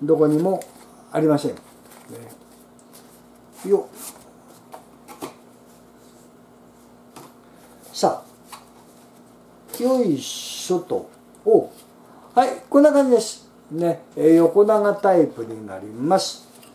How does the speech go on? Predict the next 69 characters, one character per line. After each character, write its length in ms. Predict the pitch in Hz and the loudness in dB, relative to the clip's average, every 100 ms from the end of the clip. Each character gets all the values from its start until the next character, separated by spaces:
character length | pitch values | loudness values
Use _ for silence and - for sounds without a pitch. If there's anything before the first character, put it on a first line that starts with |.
| - - - _ | -20 -20 -20 _
そ 140 | - 214 | -6 -2
れ 180 | 220 214 | 0 2
で、 340 | 233 214 - | 4 4 2
え 580 | 143 139 135 135 131 131 | -2 0 0 0 -2 -4
ー、 20 | |
箱 460 | - 127 - 160 165 | -4 -8 -2 0 2
の 240 | 160 156 | 2 0
下 360 | 151 - - 165 | -2 -8 -4 -2
を 180 | 143 127 | 2 0
見 180 | 127 139 | 0 -2
て 160 | - 123 | -4 -6
み 100 | 120 | -6
る 60 | 117 117 | -8 -6
と、 240 | - 147 - - - | 0 0 -2 -14 -4
は 80 | 226 | -2
い、 100 | 214 | 0
こ-、 160 | 220 190 | 0 0
あ 80 | |
の 800 | 190 190 185 180 175 170 165 - - - _ | 2 2 2 4 4 4 2 0 -12 -20 _
ー、 20 | - | -4
こ 60 | |
っ 40 | 180 | -4
ち 100 | 196 | 0
の 160 | 226 | 2
バ 160 | 226 208 | 4 2
ー 20 | |
ジ 80 | 139 | -2
ョ 80 | 117 | -8
ン 20 | |
と 100 | 101 | -8
ね、 260 | 131 143 - - | -2 -2 -2 -8
全 140 | 175 170 | -4 -2
く 280 | - 185 - | 0 -2 2
同 260 | 175 170 | 2 2
じ 160 | 151 147 | 0 0
で 120 | 139 | 0
す。 120 | - - - 123 | 0 -4 -6 -12
ね。 160 | 120 123 - - - - - - | -12 -12 -16 -20 -20 -20 -20 -6
は 120 | 185 | -2
い、 100 | 160 | -2
え 120 | - 185 | -2 0
ー、 80 | 175 | 2
電 180 | 254 | 4
源 240 | 262 269 247 | 4 2 2
供 280 | 247 240 196 | 4 4 4
給 240 | 233 226 | 0 4
用 240 | 220 214 | 6 4
の 260 | 226 226 147 | 4 2 2
ユ 200 | 147 180 | 4 6
ー 40 | |
エ 60 | 190 | 4
ス 160 | 165 175 | 4 0
ビ 160 | 180 | 0
ー 40 | 151 | 2
ケ 140 | 160 | 2
ー 20 | |
ブ 80 | 123 | 0
ル 220 | 92 113 | -4 -6
ね、 280 | 160 170 - - | -4 -4 -6 -4
こ 80 | 220 | 2
れ 80 | 233 | 4
が 100 | 220 | 4
つ 100 | - | 0
い 120 | 180 | -2
て 100 | 151 | -4
お 40 | 165 | -10
り 80 | 175 | -16
ま 160 | 180 | -20
す。 140 | - | -20